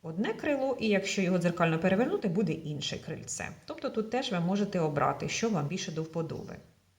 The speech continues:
Далі ще один елемент — це наше оздоблення, тобто вишивка оченят. Можуть бути звичайні, можуть бути у нас іще з війками,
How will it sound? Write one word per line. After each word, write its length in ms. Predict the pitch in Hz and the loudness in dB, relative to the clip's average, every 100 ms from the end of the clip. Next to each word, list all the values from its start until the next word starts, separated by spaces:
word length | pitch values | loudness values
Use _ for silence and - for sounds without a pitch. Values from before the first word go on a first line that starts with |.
| _ _ _ _ - - - - - | _ _ _ _ -16 -16 -16 -16 -4
Далі 260 | 202 185 226 | 0 4 4
ще 180 | 427 | 4
один 240 | 349 254 247 | 4 6 6
елемент — 480 | 214 214 247 269 - | 8 8 8 4 2
це 300 | 214 233 240 - - _ | 4 6 4 -4 -16 _
наше 380 | 170 175 202 190 | -4 -2 0 2
оздоблення, 680 | 175 160 156 151 151 151 151 | 2 2 2 2 0 0 -2
тобто 240 | 262 - 160 | -4 -2 0
вишивка 440 | 160 160 - 165 | 0 -2 0 2
оченят. 500 | 165 - 165 139 135 - | 2 2 0 0 -4 -6
Можуть 340 | 185 180 165 151 | -4 -2 -2 -6
бути 280 | 151 147 156 | -8 -6 -2
звичайні, 720 | 185 220 349 381 392 381 381 - - - - | -2 0 2 2 2 -2 -4 -8 -20 -20 -4
можуть 300 | 202 196 170 | 2 4 2
бути 520 | 165 175 165 160 - - - 180 | 2 0 0 -2 -4 -14 -10 -4
у 80 | |
нас 300 | 170 156 - - | -2 -2 -4 -6
іще 340 | - - 147 151 180 | -6 -4 -4 -6 -6
з 160 | 180 | -2
війками, 600 | 185 170 147 - 220 269 | 0 2 0 0 0 0